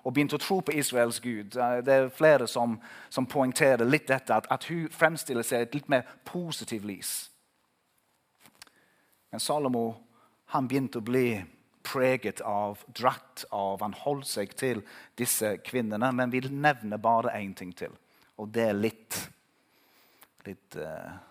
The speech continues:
for deg som er veldig bibelinteresserte.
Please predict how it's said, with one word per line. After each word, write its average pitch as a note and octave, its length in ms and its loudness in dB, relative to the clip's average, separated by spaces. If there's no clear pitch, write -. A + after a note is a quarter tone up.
for G2+ 100 -12
deg F#2+ 200 -2
som F#2 120 -6
er F#2+ 80 -8
veldig F#2 320 -2
bibelinteresserte. F#2+ 1800 -8